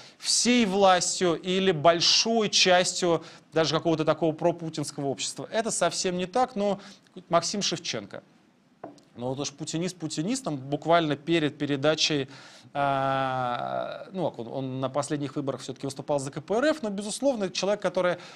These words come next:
а, последовательно поддерживает нашу власть, вот он прямо сегодня демарш целый совершил,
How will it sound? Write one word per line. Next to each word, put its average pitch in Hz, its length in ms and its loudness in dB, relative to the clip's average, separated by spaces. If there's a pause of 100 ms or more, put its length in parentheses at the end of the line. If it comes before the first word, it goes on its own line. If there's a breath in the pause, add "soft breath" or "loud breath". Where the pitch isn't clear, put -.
(140 loud breath)
а, 156 300 6
последовательно 185 1120 2
поддерживает 147 800 0
нашу 160 280 0
власть, 220 360 0
вот 160 160 -2
он 170 100 -2
прямо 156 220 -2
сегодня 147 300 -6
демарш 165 640 0
целый 160 260 -2
совершил, 160 580 -2